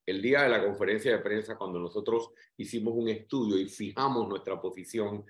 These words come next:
y la compartimos con el país, el único colectivo político, única organización política que de manera responsable, con un sustento técnico y sin, eh, sin grises,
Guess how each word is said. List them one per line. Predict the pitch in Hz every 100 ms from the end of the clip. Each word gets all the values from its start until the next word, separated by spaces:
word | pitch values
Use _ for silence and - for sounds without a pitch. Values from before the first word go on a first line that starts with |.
| - -
y |
la | 101 90
compartimos | 95 90 90 - 107 113 107 - _ -
con | 92
el | 90 87
país, | 87 90 98 - - _ _
el | - 85 - _
único | 135 135 135 - 120
colectivo | - 87 82 107 110 -
político, | 90 98 104 104 92 -
única | 139 139 135 110
organización | 92 87 87 85 104
política | 104 107 104 107 107 107 - _ _ _
que | - 110 110
de | 98
manera | 90 92 107 110 - - _ _
responsable, | 87 95 - 87 85 - 117 110 110 117 - _ _ _ _ _ -
con | 90
un | 104
sustento | 107 104 110 101 107 90 -
técnico | 131 120 101 92 90 98 - - _ _ _
y | 107 101
sin, | - - 143 135 131 - - _ _ -
eh, | 98 95 -
sin | - 98
grises, | 104 131 107 87 95 -